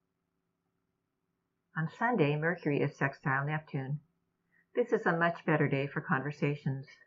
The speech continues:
as Neptune helps us access a level of compassion and understanding that may have eluded us yesterday. If your birthday is this week,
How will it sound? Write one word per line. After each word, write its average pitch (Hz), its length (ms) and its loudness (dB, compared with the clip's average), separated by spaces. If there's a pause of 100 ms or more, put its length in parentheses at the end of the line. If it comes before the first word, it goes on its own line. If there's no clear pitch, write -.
(300)
as 170 180 -2
Neptune 185 340 2
helps 165 340 -2
us 180 160 0
access 170 440 0 (140)
a 147 60 -2
level 170 380 0
of - 120 -6
compassion 160 540 0
and 175 180 -4
understanding 156 800 -2 (360)
that 233 100 -2
may 226 140 0
have 185 140 0
eluded 156 400 2
us 135 200 -6
yesterday. 139 600 -6 (1900)
If 165 180 -2
your 214 140 8
birthday 180 400 2
is 151 200 6
this - 240 -10
week, 143 300 -2